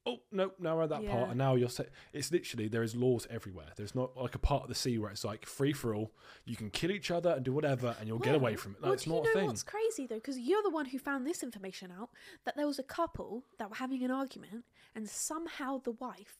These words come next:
Speaker 2: falls over, overboard.
Speaker 1: I was on a Virgin Voyages, by the way.
Speaker 2: And they class it as an accident,
Speaker 1: Yeah.
Speaker 2: but I'm not being funny. There's no way you can accidentally fall off that ship.
Speaker 1: No, he threw her.
Speaker 2: Yeah. And that's just case closed.
Speaker 1: And he was very drunk, apparently.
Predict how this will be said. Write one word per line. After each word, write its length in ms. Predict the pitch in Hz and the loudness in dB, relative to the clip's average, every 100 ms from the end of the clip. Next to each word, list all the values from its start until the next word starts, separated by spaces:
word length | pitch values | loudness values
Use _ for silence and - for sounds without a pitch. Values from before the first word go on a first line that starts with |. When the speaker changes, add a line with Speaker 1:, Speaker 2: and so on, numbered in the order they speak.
| _ _ | _ _
Speaker 2:
falls 320 | - 233 233 | -8 -6 -4
over, 440 | 233 233 214 196 - - | -2 -2 -4 -8 -8 -6
overboard. 580 | 220 202 - 160 240 - | -6 -6 -10 -14 -12 -6
Speaker 1:
I 20 | |
was 100 | 110 | -6
on 80 | 95 | -4
a 40 | 92 | -6
Virgin 260 | 92 90 | -8 -10
Voyages, 360 | 87 82 76 - | -10 -12 -12 -16
by 80 | - | -16
the 80 | |
way. 80 | - - - _ _ _ _ - - | -18 -20 -20 _ _ _ _ -20 -12
Speaker 2:
And 120 | 233 226 | -6 0
they 100 | 226 | 0
class 560 | - - 254 254 - | 0 -2 0 0 -2
it 80 | 247 - | -8 -8
as 160 | 202 | -10
an 80 | 196 | -8
accident, 680 | 196 - - 220 233 254 - | -10 -12 -10 -8 -6 -8 -10
Speaker 1:
Yeah. 140 | - - - | -16 -10 -4
Speaker 2:
but 120 | 220 | -2
I'm 140 | 220 226 | -2 -2
not 180 | 233 | -4
being 220 | - 226 220 | -6 -8 -10
funny. 340 | - 226 196 | -8 -6 -6
There's 300 | 196 196 196 | -6 -8 -8
no 220 | 208 214 | -6 -6
way 120 | 208 | -6
you 140 | 196 196 | -8 -10
can 140 | 196 | -14
accidentally 440 | 185 - - 175 185 | -16 -14 -16 -16 -18
fall 280 | - 185 | -12 -12
off 160 | 185 - | -12 -16
that 140 | 175 - | -18 -16
ship. 340 | - - - - _ | -16 -18 -20 -20 _
Speaker 1:
No, 180 | 151 123 | 2 4
he 140 | 120 143 | 4 2
threw 200 | 135 92 | 0 -2
her. 120 | 82 _ - | -6 _ -8
Speaker 2:
Yeah. 180 | 226 170 175 - _ _ _ | -6 -6 -12 -20 _ _ _
And 100 | 220 | -6
that's 220 | 220 - - | -4 -4 -4
just 240 | 220 - | -6 -4
case 220 | 220 214 | -4 -4
closed. 500 | - 208 185 - - | -4 -4 -4 -12 -10
Speaker 1:
And 120 | 120 117 | -4 0
he 80 | |
was 100 | 113 | 0
very 240 | 101 104 101 | 0 -2 -2
drunk, 220 | 101 92 | -4 -8
apparently. 340 | - 82 - | -10 -14 -16